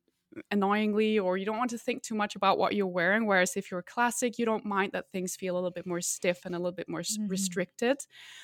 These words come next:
Speaker 1: Um, so there's, like, a certain amount of, like, psychology and feelings behind the aesthetics that I find really important when you're trying to dive into style identity as well. But definitely, like, I think the bigger meaning of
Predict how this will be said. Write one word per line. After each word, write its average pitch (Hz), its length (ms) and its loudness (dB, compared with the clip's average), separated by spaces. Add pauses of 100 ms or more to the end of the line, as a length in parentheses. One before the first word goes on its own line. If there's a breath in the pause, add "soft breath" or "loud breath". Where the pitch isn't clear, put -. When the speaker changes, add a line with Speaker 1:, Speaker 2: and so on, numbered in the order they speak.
(320 loud breath)
Speaker 1:
Um, 202 200 4
so 233 160 0
there's, 226 300 2
like, 220 180 4
a 240 60 4
certain 254 680 -2 (960)
amount 202 300 2
of, 196 80 -2
like, 190 160 2
psychology 220 640 0
and 190 120 0
feelings 190 360 -4
behind 196 380 -8
the 185 80 -4
aesthetics 175 500 -4
that - 120 -4
I 196 100 -4
find 175 400 -6 (120)
really 185 340 -4
important 175 680 -6
when 180 180 -4
you're 170 140 -6
trying 175 380 -8
to 185 100 -12
dive 170 280 -4 (120)
into 175 640 -6
style - 400 -4
identity 175 580 -6
as - 220 -6
well. 185 180 -6
But 196 140 -6
definitely, 247 380 0
like, 196 260 0 (480 loud breath)
I 196 80 -2
think 196 260 -4
the 190 80 -6 (100)
bigger 220 300 4
meaning 208 400 0
of 170 140 0